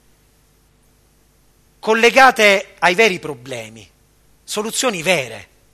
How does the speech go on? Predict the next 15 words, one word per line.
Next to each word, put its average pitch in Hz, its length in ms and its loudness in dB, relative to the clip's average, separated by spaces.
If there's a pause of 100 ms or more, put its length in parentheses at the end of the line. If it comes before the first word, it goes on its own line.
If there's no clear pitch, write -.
(720)
Qual 339 140 -2
è 339 80 2
la 185 120 0
soluzione 175 840 -8 (460)
della 170 260 -6
prima 196 260 -8
Chiesa 175 680 -4 (400)
in 160 120 -20
questo 170 340 -12
caso? 120 540 -14 (1040)
Che 247 160 -4
caratteristiche 277 720 -2
hanno 151 240 -6
i 127 40 -14
sette? 117 580 -12